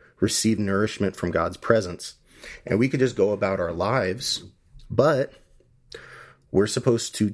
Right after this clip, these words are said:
take that light and not just light our own path, but, but use that light to bring Sinai, to bring God's presence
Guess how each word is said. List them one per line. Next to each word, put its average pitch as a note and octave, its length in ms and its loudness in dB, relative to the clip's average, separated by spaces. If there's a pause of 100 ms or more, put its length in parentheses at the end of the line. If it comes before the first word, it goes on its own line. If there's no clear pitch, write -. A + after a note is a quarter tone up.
take G#2+ 280 0
that G#2 220 -4
light F2 300 -2
and F2+ 120 -4
not F2+ 200 -2
just - 280 -2
light F#2 220 -2
our F2 160 -2
own A#2+ 200 0
path, D2 440 -6
but, E2 400 0 (840)
but E2 380 0 (580)
use A#2 380 0
that A2+ 260 0
light G2 280 -2
to A#2 100 2
bring G2+ 580 0 (140)
Sinai, F#2+ 560 -2
to - 120 -4
bring F#2+ 240 0
God's F2 300 -2
presence G#2 760 0